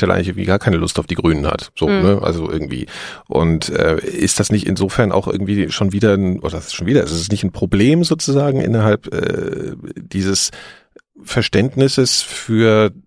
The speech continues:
Speaker 1: die Funktionalität oder die Funktionsweise des Parlaments, wenn solche Fraktionen dann irgendwie ganz anders funktionieren und sich da Leute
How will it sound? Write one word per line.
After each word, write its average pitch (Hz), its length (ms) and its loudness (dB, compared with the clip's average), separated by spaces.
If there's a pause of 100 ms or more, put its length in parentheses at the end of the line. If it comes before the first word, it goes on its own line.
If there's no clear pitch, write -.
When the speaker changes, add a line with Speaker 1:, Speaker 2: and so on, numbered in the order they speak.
(120)
Speaker 1:
die 101 80 -2
Funktionalität 90 880 0
oder 90 100 0
die 85 80 -2
Funktionsweise 123 800 0
des 113 180 -2 (180)
Parlaments, 110 680 2 (400)
wenn 101 240 4
solche 98 240 2
Fraktionen 98 560 0
dann 110 100 4
irgendwie 98 160 2
ganz 98 160 0
anders 101 220 0
funktionieren 107 560 0
und 107 80 2
sich 104 100 -4
da 92 140 4
Leute 95 580 2